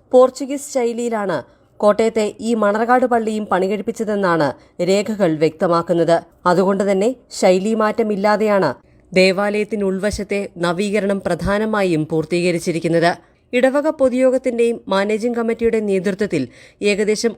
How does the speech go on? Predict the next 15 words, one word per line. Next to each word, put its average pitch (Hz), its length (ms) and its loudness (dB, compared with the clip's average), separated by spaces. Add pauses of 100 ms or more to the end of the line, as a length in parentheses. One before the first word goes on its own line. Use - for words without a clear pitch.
ഒരു 202 180 0
കോടി 233 260 4
രൂപയോളം 226 460 0
ചെലവഴിച്ചാണ് 196 640 -2 (380)
കഴിഞ്ഞ 196 280 2 (160)
ജൂൺ, 208 180 -2 (160)
ജൂലൈ 202 260 0 (140)
മാസങ്ങളിലായി 202 720 -2 (380)
നിർമ്മാണം 190 460 2 (100)
നടത്തിയത്. 170 480 2 (400)
പ്രധാന 185 500 2
ദേവാലയത്തിന്റെ 190 680 0 (180)
മേൽക്കൂരയിൽ 185 640 0 (460)
കൂടുതൽ 190 340 2 (180)
അലങ്കാരങ്ങൾ 190 560 0